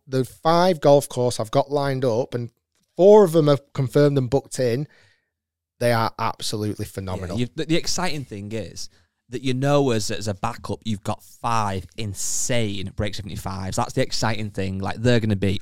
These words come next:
Speaker 2: unbelievable top
Speaker 1: Yeah.
Speaker 2: quality. However, there's this, I, there could potentially be, I said, other creators, other tour pros. Obviously, just kind of tying up a few loose ends at the moment, but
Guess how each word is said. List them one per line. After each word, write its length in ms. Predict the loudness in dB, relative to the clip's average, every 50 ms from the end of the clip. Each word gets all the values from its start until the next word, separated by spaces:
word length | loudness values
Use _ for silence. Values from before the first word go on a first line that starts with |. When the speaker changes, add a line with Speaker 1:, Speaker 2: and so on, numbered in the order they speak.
| -2
Speaker 2:
unbelievable 600 | -2 -2 0 0 0 0 0 -2 -4 -6 -8 -10 -10
top 100 | -6 -6
Speaker 1:
Yeah. 140 | -4 -4 -2
Speaker 2:
quality. 560 | -2 -2 -2 -2 -4 -6 -10 -12 -14 -14 -20 _ _ _ _ _ _ _ _ _ _ _ _ _ _ _
However, 680 | _ -4 -2 0 2 2 2 2 0 -4 -6 -6 -10 -10
there's 140 | -6 -6 -4
this, 140 | -4 -4 -4
I, 160 | -4 -6 -8 -8
there 140 | -8 -10 -12
could 300 | -12 -14 -18 -18 -14 -14
potentially 380 | -10 -6 -4 -4 -4 -4 -6
be, 180 | -4 -4 -4 -4
I 40 | -4
said, 220 | -6 -8 -8 -8 -6 -6
other 280 | -4 -2 -2 -4 -4 -8 _
creators, 720 | -2 0 0 0 0 0 0 0 0 -2 -2 -6 -8 -10 _ -8
other 340 | -6 -6 -4 -6 -6 -8 -8
tour 320 | -10 -8 -4 -2 0 0 -2
pros. 720 | -2 -4 -4 -2 0 0 0 0 -2 -2 -4 -6 -10 -12 _ -6 -6
Obviously, 240 | -4 -2 -2 -4 -2
just 260 | -2 -4 -6 -6 -8
kind 140 | -8 -8 -8
of 100 | -8 _
tying 300 | -8 -6 -4 -2 -2 -4
up 40 |
a 40 | -4
few 160 | -2 -2 0
loose 180 | 0 0 -2 -2
ends 160 | -4 -6 -6
at 60 | -6
the 60 | -6 -2
moment, 420 | 0 0 0 0 -2 -6 -4 -2
but 160 | -2 -2 -2